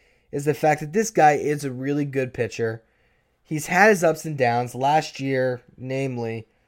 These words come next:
was not good in twenty eighteen. Five five four E R A, nineteen starts, but his fip that year was three point nine one, so he experienced some bad luck. And one last thing on him.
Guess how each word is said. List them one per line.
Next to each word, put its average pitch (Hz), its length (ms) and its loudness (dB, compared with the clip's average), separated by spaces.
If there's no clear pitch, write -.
was 123 180 -6
not 147 260 0
good 143 120 0
in 135 80 -8
twenty 120 320 -8
eighteen. 113 380 -8
Five 131 400 0
five 123 320 0
four 127 320 -2
E 135 180 -2
R 131 220 4
A, 180 360 6
nineteen 139 500 -4
starts, 175 480 2
but 180 220 4
his 151 180 -4
fip 202 300 0
that 135 240 4
year 127 360 2
was 196 180 0
three 196 200 6
point 160 280 -2
nine 127 280 0
one, 104 200 -6
so 139 120 -10
he 139 40 -2
experienced 147 460 -4
some 123 140 -6
bad 127 300 2
luck. 113 440 0
And 160 480 2
one 220 300 6
last 214 320 4
thing 123 320 -8
on 135 200 -2
him. 113 280 -6